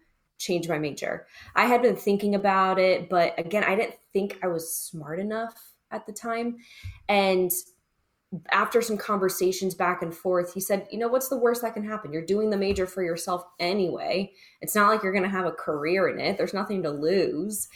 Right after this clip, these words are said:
And so surrounding myself with people who were encouraging while also realizing that the only thing getting in my way was myself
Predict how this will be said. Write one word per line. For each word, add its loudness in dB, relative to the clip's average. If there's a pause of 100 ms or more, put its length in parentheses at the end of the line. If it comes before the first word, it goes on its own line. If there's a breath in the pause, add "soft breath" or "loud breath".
(360 loud breath)
And 0
so 4 (1200 loud breath)
surrounding 4
myself 2
with -4
people -4
who -2
were 0
encouraging 0 (180 loud breath)
while 6
also 0
realizing 2
that -4
the -6
only 0
thing -2
getting 0
in -2
my -2
way 2
was 0
myself -6